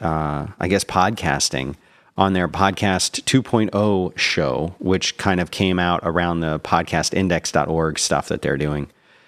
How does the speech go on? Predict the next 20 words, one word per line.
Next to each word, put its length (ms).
Uh, 380
do 100
you 60
see 160
the 100
light 360
sort 240
of 80
flashing 580
as 180
the 260
pathetic 560
camera 480
in 220
this, 340
uh, 440
in 100
this 120
computer 600
tries 920